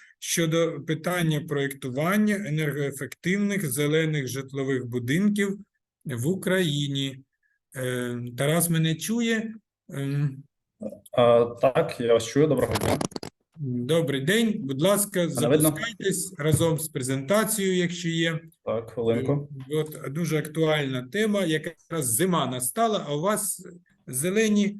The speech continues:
Speaker 1: е, будинки.
Speaker 2: Так, у мене зелені будинки. А, видно мою презентацію?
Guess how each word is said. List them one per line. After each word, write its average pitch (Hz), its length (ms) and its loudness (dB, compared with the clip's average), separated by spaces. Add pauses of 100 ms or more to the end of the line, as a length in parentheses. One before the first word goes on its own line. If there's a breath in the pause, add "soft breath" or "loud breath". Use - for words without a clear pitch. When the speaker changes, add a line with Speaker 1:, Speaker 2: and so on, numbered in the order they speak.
(220)
Speaker 1:
е, 151 60 -8
будинки. 165 540 -2 (640 soft breath)
Speaker 2:
Так, - 380 2 (100)
у 135 80 -8
мене 117 140 -6
зелені 110 260 0
будинки. 147 500 -2 (180)
А, 120 280 2
видно 143 200 -2
мою 147 180 -2
презентацію? 135 640 -6